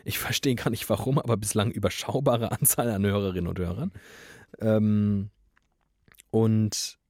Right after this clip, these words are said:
wir es machen, weil wir Bock drauf haben und weil wir die Möglichkeit haben, äh,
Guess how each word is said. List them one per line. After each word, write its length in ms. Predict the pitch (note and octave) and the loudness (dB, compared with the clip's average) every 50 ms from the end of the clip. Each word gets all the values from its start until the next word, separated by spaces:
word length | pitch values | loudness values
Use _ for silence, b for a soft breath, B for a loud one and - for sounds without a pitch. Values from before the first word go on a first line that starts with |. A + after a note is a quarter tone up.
| _ _ _ _ _ _ _ _ _ _ _ _ _ _ _ _ _ _ _ _ - | _ _ _ _ _ _ _ _ _ _ _ _ _ _ _ _ _ _ _ _ -4
wir 120 | - A#2 | 0 0
es 120 | A2 - - | 0 2 2
machen, 340 | A2 C#3+ - - E3 C3+ A#2+ | 0 0 2 0 0 2 2
weil 120 | A#2 A2+ | 2 2
wir 100 | G#2+ G2 | 2 0
Bock 200 | G2 F3 - - | 0 -2 -4 -4
drauf 260 | - G#2 F#2 F2+ - - | -4 -4 -4 -4 -4 -4
haben 360 | F2 F2 F2+ G2+ C#3+ F3+ F#3+ b b b b b b b b b b b | -6 -6 -6 -6 -8 -10 -10 b b b b b b b b b b b
und 160 | - A#2 A2 A2+ | -2 0 2 2
weil 160 | A2 G#2+ G#2 | 2 2 2
wir 60 | A2 | 2
die 100 | G2+ G#2+ | 2 2
Möglichkeit 500 | A2 C3+ E3 - D3+ C3+ - A#2 F#2+ G2 | 4 2 2 0 -2 -4 -2 -2 -2 -2
haben, 460 | F#2+ F#2 F2+ F2+ F#2+ G#2+ A#2+ D3 - _ _ _ _ _ _ _ | -2 -2 -2 -2 -2 -2 -4 -6 -10 _ _ _ _ _ _ _
äh, 460 | - G#2 G#2 G#2 G#2 G#2 G2+ G2+ G2+ | -4 -2 0 2 2 2 2 2 2